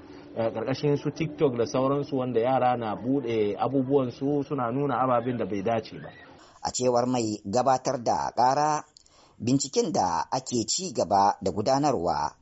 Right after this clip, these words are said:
Speaker 2: zai ba da damar cafke dukkanin waɗanda suke cikin wannan ƙungiya, musamman ubannin da kuma mabiyansu. Muhammad Bashir Ladan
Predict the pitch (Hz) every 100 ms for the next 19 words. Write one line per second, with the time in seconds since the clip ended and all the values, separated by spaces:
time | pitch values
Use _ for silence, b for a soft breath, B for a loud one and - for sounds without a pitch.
0 | _ 110 120 107 120 117 123 131 139 135
1 | - - - - 180 _ - 95 - -
2 | 67 143 190 - - 135 117 104 110 110
3 | 113 - 87 101 147 117 101 85 - 127
4 | 113 92 - 123 131 120 107 - 151 113
5 | 123 139 143 - B B - - 185 208
6 | 156 - 107 101 127 170 147 139 - 107
7 | - 107 104 104 104 - 90 135 131 95
8 | 85 - 60 - _ _ _ _ _ _
9 | _ _ 98 117 127 208 262 113 120 -
10 | 117 90 87 87 95 69